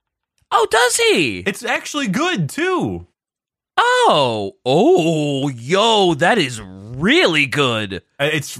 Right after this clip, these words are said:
Speaker 2: it's relatively recent. Yeah, it's actually
Speaker 1: Whoa.
Speaker 2: solid.
Speaker 1: Wow, that's, that's a great mini.
Speaker 2: It's, uh, it's pretty good, right?
Speaker 1: And that is
Speaker 2: I
Speaker 1: exactly how I imagined him <laughs> looking, actually.
Speaker 2: <laughs> He looks pretty angry.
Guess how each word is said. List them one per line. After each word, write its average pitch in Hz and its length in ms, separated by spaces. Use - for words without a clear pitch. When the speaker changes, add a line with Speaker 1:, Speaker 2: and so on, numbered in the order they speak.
Speaker 2:
it's 156 160
relatively 196 800
recent. 147 640
Yeah, 175 300
it's 123 140
actually 277 360
Speaker 1:
Whoa. 151 120
Speaker 2:
solid. 120 640
Speaker 1:
Wow, 302 840
that's, - 460
that's 466 220
a 359 80
great 466 460
mini. 127 680
Speaker 2:
It's, 139 220
uh, 151 200
it's 131 140
pretty - 220
good, 427 360
right? 202 280
Speaker 1:
And 302 100
that 415 220
is - 80
Speaker 2:
I - 20
Speaker 1:
exactly 247 720
how 277 200
I 277 120
imagined 277 580
him 349 120
<laughs> - 40
looking, 339 720
actually. 147 840
Speaker 2:
<laughs> - 20
He 190 220
looks 156 220
pretty 214 340
angry. 160 640